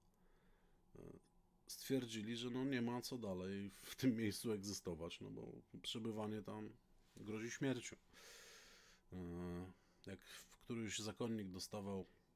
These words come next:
<clears throat> przydział do tego klasztoru na wyspie Jona, to prawdopodobnie czuł się tak jak, mm, urzędnik trzeciej Rzeszy, jak dostawał przydział na front wschodni. Rozumiecie? Podobne zagrożenie.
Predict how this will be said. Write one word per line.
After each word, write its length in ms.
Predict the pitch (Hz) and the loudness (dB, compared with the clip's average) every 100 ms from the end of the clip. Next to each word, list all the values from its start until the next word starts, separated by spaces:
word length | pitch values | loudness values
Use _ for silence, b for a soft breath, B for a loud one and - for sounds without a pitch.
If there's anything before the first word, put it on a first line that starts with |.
| - - _ - _ - - | -20 -20 _ -20 _ -14 -10
<clears throat> 680 | 180 - - 110 95 87 - | -6 -2 0 0 -2 -6 -2
przydział 400 | - 117 107 90 | 0 2 2 0
do 120 | 87 | -2
tego 240 | 95 92 | -2 -4
klasztoru 520 | 85 98 - 107 92 | 0 0 0 0 0
na 120 | 85 80 | 0 0
wyspie 320 | 92 - 98 | -4 0 0
Jona, 320 | 90 82 87 95 | 2 0 -4 -4
to 120 | 92 | -6
prawdopodobnie 800 | - 98 90 92 92 95 101 95 - B B B | -4 -4 -2 -2 -2 0 0 0 -4 B B B
czuł 180 | - 110 | -4 -4
się 140 | - | -2
tak 220 | 90 98 - | -4 -4 -2
jak, 320 | 92 - - | -4 -6 -12
mm, 320 | 87 - - - - - - - | -12 -10 -12 -14 -20 -20 -18 -4
urzędnik 560 | 101 104 101 95 90 - - - | -2 2 4 4 2 -4 -14 -14
trzeciej 400 | - 107 92 98 | -4 -2 0 0
Rzeszy, 300 | 87 92 - | 0 -2 -2
jak 120 | 95 | -4
dostawał 360 | 95 95 101 98 | -4 -4 -2 -2
przydział 300 | - 98 104 | -2 0 2
na 100 | 107 | 2
front 240 | - 113 | 4 2
wschodni. 260 | - - 85 - - - | 2 -6 -12 -18 -20 -6
Rozumiecie? 440 | 90 95 92 - - B B B - | -2 0 -2 -4 -14 B B B -6
Podobne 360 | 92 95 101 | 0 2 2
zagrożenie. 560 | 95 98 104 101 85 | 2 0 0 0 -2